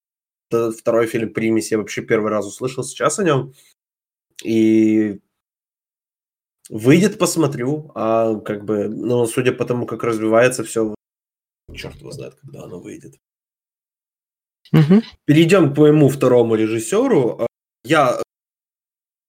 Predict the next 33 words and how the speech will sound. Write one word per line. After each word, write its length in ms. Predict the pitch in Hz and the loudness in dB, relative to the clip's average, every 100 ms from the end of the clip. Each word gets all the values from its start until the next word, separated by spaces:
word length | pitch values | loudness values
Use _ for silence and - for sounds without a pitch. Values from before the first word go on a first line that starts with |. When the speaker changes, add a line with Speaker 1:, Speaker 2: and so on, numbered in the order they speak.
| _ _ | _ _
Speaker 1:
дебютный 300 | 127 131 123 | -6 -4 -4
фильм 280 | 113 117 110 | -4 -4 0
в 40 | |
этом 280 | 113 113 110 | -2 -2 -4
году. 100 | 107 - _ - | -6 -8 _ -6
Я 260 | 127 123 | -2 0
посмотрел 580 | 117 107 117 113 107 104 | -2 -8 -10 -8 -6 -4
его, 560 | 104 107 107 107 110 - - - - _ _ | -4 -4 -4 -6 -8 -16 -20 -20 -20 _ _
э, 60 | - 110 110 101 101 - | -2 0 2 0 -2 -2
то 60 | |
есть 300 | 131 - - - - _ _ _ _ _ _ | -4 -4 -12 -20 -20 _ _ _ _ _ _
для 200 | - 127 | -4 0
меня 280 | 131 127 139 | 2 4 2
посмотреть 540 | 175 147 135 113 127 123 | 2 0 -2 -2 -4 -4
фильм 260 | 131 120 | -6 -6
в 60 | 110 | -6
Нью-Йорке — 480 | 117 117 120 117 110 | -4 0 0 0 -4
это 140 | 107 | -4
всегда 380 | 104 - 107 110 | -8 -8 -4 -2
было 220 | 101 104 101 | -2 -4 -6
мечтой. 640 | 101 - - 131 226 262 _ _ _ - | -10 -8 -4 -4 -4 -10 _ _ _ -10
Э, 180 | 117 117 | -2 0
неважно, 440 | 123 143 139 123 | 4 4 4 2
там, 100 | 113 | -6
в 60 | 104 | -8
каком 340 | 117 - 127 | -8 -2 -2
кинотеатре, 420 | 113 - 143 143 113 | -4 -6 -4 -2 -6
в 140 | - | -6
принципе, 440 | 139 151 143 - | 0 2 0 -6
посмотреть 500 | - - 104 - 110 | -14 -16 -16 -8 -8
фильм 200 | - 104 | -6 -14
в 100 | 101 | -12
Нью-Йорке — 440 | 107 101 113 139 | -10 -6 -6 -8